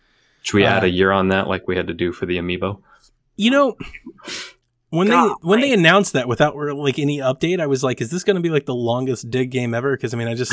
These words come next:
Speaker 2: I don't know, like,
Speaker 3: <laughs>
Speaker 2: m-,
Speaker 3: I don't, I just don't think they have that many people working on
Speaker 2: maybe
Speaker 3: it.
Speaker 2: so. It's just like when you see that game, it's like, "What's taking so long?" <laughs>
Speaker 3: Yeah.
Speaker 1: No, I
Speaker 2: You
Speaker 1: don't
Speaker 2: know,
Speaker 1: know.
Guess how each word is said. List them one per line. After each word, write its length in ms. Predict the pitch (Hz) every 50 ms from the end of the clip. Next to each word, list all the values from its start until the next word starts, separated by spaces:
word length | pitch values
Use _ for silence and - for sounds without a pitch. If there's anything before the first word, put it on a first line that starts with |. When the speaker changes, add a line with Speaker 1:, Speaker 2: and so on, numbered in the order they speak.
| - - -
Speaker 2:
I 120 | 139 180
don't 140 | 214 214 180
know, 180 | 139 135 135 120
like, 180 | 113 107 98 - - - - _ - - - - _ _ _ - -
Speaker 3:
<laughs> 680 | - - - - _ _ _ _ _ _ _ _ - 160 - -
Speaker 2:
m-, 140 | 180 165 - 220
Speaker 3:
I 40 | 254
don't, 120 | 269 - - - 151 135 -
I 120 | 190 247 254
just 140 | 294 - -
don't 120 | 311 294
think 140 | 302 294 269
they 40 | 262
have 120 | 269 262
that 160 | 254 254 247 233
many 180 | 240 240 226
people 300 | - - 240 - 214 175
working 380 | 214 - 196 208 208 254 196 160
on 80 | 143
Speaker 2:
maybe 180 | 170 226 247 233
Speaker 3:
it. 60 | -
Speaker 2:
so. 320 | - - 175 180 131 117 110
It's 140 | 127 -
just 180 | - 185 - -
like 160 | 180 156 -
when 80 | 160 160
you 80 | 160
see 180 | - - - 208
that 140 | 202 202 147
game, 280 | 123 135 147 147 123 117
it's 120 | 107 -
like, 160 | 113 107 _ _ _ _ _ _ _ _ _ _ _ _ _ _ -
"What's 200 | - 202 - -
taking 240 | 330 254 - 147 113
so 160 | - - 107 104
long?" 140 | 92 - - -
<laughs> 60 | _ _ _ _ - - - - - -
Speaker 3:
Yeah. 200 | 156 156 160 381
Speaker 1:
No, 100 | - 95
I 40 | -
Speaker 2:
You 60 | - -
Speaker 1:
don't 80 | -
Speaker 2:
know, 200 | 170 165 180 - -
Speaker 1:
know. 160 | - 214